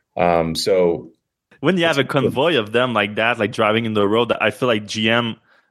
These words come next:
Speaker 2: uh, especially because it's, like, a, a media test drive, so G M is <laughs> responsible. I feel like they have to, like, pay the, the, the local government that is, has to redo the, <laughs> that, that road because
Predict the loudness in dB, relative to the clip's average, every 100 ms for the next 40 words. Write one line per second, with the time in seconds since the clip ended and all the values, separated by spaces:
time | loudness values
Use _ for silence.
0 | _ -4 -4 -4 -10 -4 -4 -4 -8 -4
1 | -2 0 0 0 -2 0 0 2 0 0
2 | 0 0 0 -2 -2 -2 -2 -4 -6 -6
3 | -4 -4 -4 -4 -4 -4 -12 -4 -2 0
4 | 0 0 2 0 0 -2 0 -2 -2 -2
5 | -2 2 2 2 0 0 0 0 0 0
6 | -2 0 -2 -2 -2 -4 -2 -2 0 -2
7 | -2 -2 -2 -2 0 0 0 0 0 -2
8 | -2 0 0 0 -2 -2 -2 0 0 -2
9 | -4 -6 -10